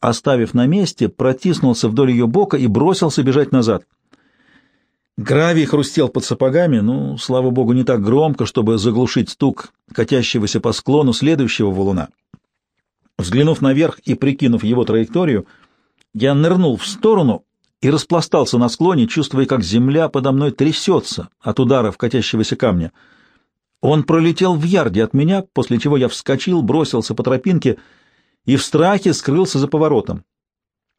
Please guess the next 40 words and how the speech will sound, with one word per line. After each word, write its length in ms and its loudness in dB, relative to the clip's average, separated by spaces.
Пройдя 320 2
всего 260 0
шагов 300 0
двадцать, 440 -4
я 140 0
с 180 -8
ужасом 440 0
услышал, 440 -2
как 240 -6
кто-то 300 -2
скачет 480 -2
за 120 2
мной 180 2
по 100 -4
тропе. 380 -2
Не 140 2
смея 340 2
оглянуться, 600 0
я 340 0
ожидал 500 0
в 80 -2
любое 320 2
мгновение 520 0
получить 400 -2
копье 340 0
в 80 -4
спину — 440 -2
но, 140 0
к 60 -8
счастью, 460 2
мимо 380 4
пробежала 540 0
моя 200 0
кобыла, 500 -2
чуть 200 -4
не 80 4
сбросив 440 0
меня 180 2
с 60 -8
тропы. 340 -4